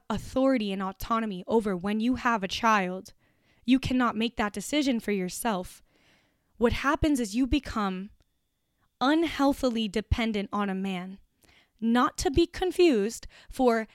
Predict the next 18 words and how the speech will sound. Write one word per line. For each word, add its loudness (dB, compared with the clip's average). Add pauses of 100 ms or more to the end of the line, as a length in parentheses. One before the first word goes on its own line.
healthily 0
dependent -2 (280)
when 4
you're 6
coming 2
from 0
a -2
secure 0
and -6
fulfilled -2
space 0
in -4
your -2
life. -4 (420)
This 2
is 0 (120)
unhealthily 0
dependent. -2